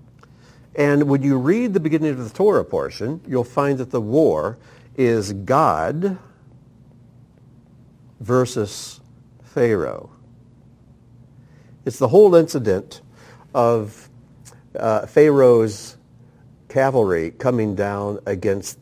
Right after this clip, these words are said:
the people of Israel as they're camped by the Red Sea. And God tells Moses, uh, and says, "Don't be afraid, stand still, behold the salvation of the Lord,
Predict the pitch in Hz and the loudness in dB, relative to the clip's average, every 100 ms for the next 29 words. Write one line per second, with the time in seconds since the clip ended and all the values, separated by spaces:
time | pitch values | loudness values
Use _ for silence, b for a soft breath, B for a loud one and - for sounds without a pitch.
0 | - 110 120 104 101 95 87 123 117 101 | -20 -12 -8 -8 -6 -8 -4 -4 -4 -2
1 | 92 90 87 - 117 101 - 107 92 87 | -2 -4 -8 -8 -8 -8 -8 -6 -6 -4
2 | 90 82 - - 90 57 - - _ b | -6 -6 -10 -8 -8 -10 -20 -20 _ b
3 | b b b b b b 113 92 90 101 | b b b b b b -10 -8 -2 0
4 | 107 104 - - 107 104 95 92 98 98 | 0 -2 -10 -6 -4 -4 -6 -6 -4 -4
5 | 92 95 - - - 87 78 73 - 95 | -6 -10 -10 -14 -10 -8 -6 -10 -14 -12
6 | - 104 90 85 - - b b b b | -6 -4 -6 -8 -16 -20 b b b b
7 | b b _ _ - 98 131 185 190 160 | b b _ _ -20 -4 2 2 4 2
8 | 135 123 110 107 110 - - - - - | 2 0 0 -2 -4 -12 -16 -16 -16 -4
9 | 135 147 170 165 - - 107 98 95 95 | -2 0 -2 -4 -8 -4 -2 -2 -4 -6
10 | 95 - b b b b b b - - | -8 -16 b b b b b b -20 -20
11 | - - 127 120 170 156 143 - 131 123 | -20 -6 -2 4 4 4 -2 0 0 2
12 | 123 113 123 110 104 104 104 104 | -2 -2 -4 -2 0 0 0 -4